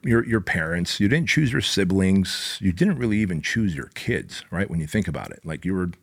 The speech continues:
born to those parents, whoever your brother and sister are,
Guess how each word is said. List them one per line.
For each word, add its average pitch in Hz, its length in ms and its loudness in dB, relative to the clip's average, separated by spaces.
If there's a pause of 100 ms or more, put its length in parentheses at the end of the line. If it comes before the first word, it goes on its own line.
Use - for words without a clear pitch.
(420)
born 104 240 -2
to - 80 -4
those 120 200 0
parents, 90 500 -2 (360)
whoever 95 200 0
your 117 120 4
brother 104 280 0
and 107 120 2
sister 90 380 0
are, 87 240 2